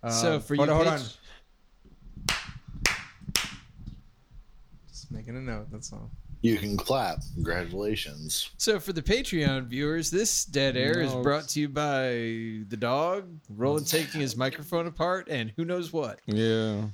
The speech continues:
Speaker 4: I guess.
Speaker 3: Nah, it'll probably get cut.
Speaker 4: Mm-hmm.
Speaker 3: We're gonna get
Speaker 4: Jesus
Speaker 3: Patreon every
Speaker 4: Christ.
Speaker 3: fucking episode.
Speaker 4: Sensitive as fuck now.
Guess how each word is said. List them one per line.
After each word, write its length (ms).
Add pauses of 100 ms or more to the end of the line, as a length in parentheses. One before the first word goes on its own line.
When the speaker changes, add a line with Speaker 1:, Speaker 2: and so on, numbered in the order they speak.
(220)
Speaker 4:
I 80
guess. 280
Speaker 3:
Nah, 100
it'll 240
probably 280
get 220
cut. 380 (380)
Speaker 4:
Mm-hmm. 420 (1400)
Speaker 3:
We're 120
gonna 160
get 100
Speaker 4:
Jesus 240
Speaker 3:
Patreon 240
every 300
Speaker 4:
Christ. 140
Speaker 3:
fucking 200
episode. 520
Speaker 4:
Sensitive 380
as 100
fuck 300
now. 240